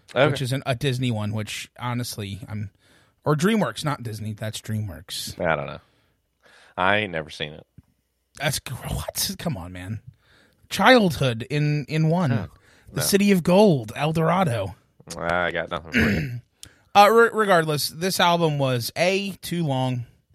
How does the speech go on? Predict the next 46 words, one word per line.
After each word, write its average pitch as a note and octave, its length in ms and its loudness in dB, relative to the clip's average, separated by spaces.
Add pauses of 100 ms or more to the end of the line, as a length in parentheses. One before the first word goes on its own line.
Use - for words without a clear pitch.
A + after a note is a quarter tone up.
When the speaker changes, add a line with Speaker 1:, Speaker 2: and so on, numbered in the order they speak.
(400)
Speaker 1:
Yeah. G2+ 340 0
Speaker 2:
uh, B2 40 0
for C3 180 -6
what C3 160 0
it B2+ 80 -2
was. B2+ 480 -2
I C3+ 120 -2
mean, B2+ 280 -2 (300)
the, E3+ 220 -2
the D#3+ 180 0
albums F3 280 0
kept E3+ 200 -6
getting D3+ 220 -2
longer. D3 360 -2
They C#3 80 -2
went C3 160 -6
from, C3+ 120 -8
like, B2 100 -8
thirty-five C3 540 -2
Speaker 1:
Mm-hmm. C3 80 -2
Speaker 2:
minutes C3 320 -4
to A2+ 100 -8
forty-nine B2 680 -4
minutes A#2+ 360 -4
to G2 200 -10 (460)
this C#3 220 -2
one's, B2+ 160 -2
like, A#2+ 160 -6
a, C3 180 -2
about B2+ 260 0
an A2+ 100 -4
hour C3 540 0 (160)
to B2 100 -8
a - 20 -6
little A#2 260 -2
Speaker 1:
Right. D2+ 120 0
Speaker 2:
over B2+ 200 0
an C3+ 80 0
hour. C#3 320 0 (640)
It's - 220 2
too E3 180 2
long C3 260 0
for A#2+ 160 -6
what A2+ 200 -2
it G#2+ 100 -6
is. A2 500 -4